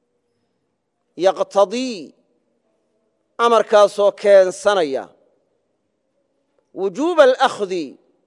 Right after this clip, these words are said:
in la qaataa inay waajib tahay. بكل ما آتانا الرسول صلى الله عليه وسلم. Wax kastoo rasuulku ina siiyey, inaynu qaadannaa inay waajib inagu tahay.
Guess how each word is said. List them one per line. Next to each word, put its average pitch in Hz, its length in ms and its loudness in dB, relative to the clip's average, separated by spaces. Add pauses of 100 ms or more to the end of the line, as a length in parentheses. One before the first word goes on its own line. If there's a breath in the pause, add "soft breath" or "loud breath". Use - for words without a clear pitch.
(1120)
in 226 120 0
la 202 160 4
qaataa 196 520 2
inay 202 240 0
waajib 185 600 2
tahay. 151 640 -4
بكل 220 580 -4
ما 180 460 -2
آتانا 208 440 0
الرسول 190 680 0
صلى 180 260 0
الله 175 320 2
عليه 160 220 -2
وسلم. 113 360 -10 (680)
Wax 180 260 0
kastoo 185 520 -2
rasuulku 190 640 -4
ina 170 240 -4
siiyey, 160 1000 -4 (920)
inaynu 175 440 -2
qaadannaa 175 680 -2
inay 214 140 0
waajib 170 320 0
inagu 143 200 -8
tahay. - 220 -20